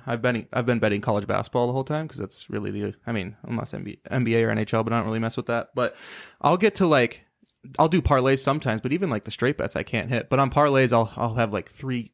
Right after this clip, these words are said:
three games go my way. Comes down to the last game. Like, I had one the other day. It was a four-leg parlay,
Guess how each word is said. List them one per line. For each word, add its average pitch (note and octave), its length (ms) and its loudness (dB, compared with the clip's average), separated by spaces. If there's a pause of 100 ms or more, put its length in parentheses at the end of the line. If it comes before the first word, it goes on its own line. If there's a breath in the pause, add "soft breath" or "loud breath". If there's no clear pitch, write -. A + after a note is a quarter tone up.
(100)
three C#3 140 0
games C3 220 0
go B2 140 2
my A#2 160 2
way. G#2 320 2 (480 loud breath)
Comes C#3 200 2
down C3 180 4
to B2+ 80 -4
the B2 80 4
last A#2 340 0
game. A2 380 0 (420 loud breath)
Like, C3 160 2
I D3+ 100 6
had D3+ 160 4
one B2+ 460 2 (280)
the C3 180 0
other B2 180 2
day. G#2+ 280 2 (140)
It - 60 -8
was A#2+ 120 0
a A2+ 60 -2
four-leg C3+ 480 4
parlay, G#2+ 520 0